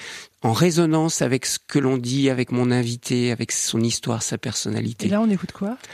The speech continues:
Speaker 1: Ah ben là, vous m'avez demandé de choisir des musiques qui collent à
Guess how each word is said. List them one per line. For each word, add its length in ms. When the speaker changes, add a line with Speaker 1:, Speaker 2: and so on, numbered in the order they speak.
Speaker 1:
Ah 80
ben 80
là, 100
vous 120
m'avez 220
demandé 380
de 60
choisir 420
des 100
musiques 380
qui 140
collent 260
à 320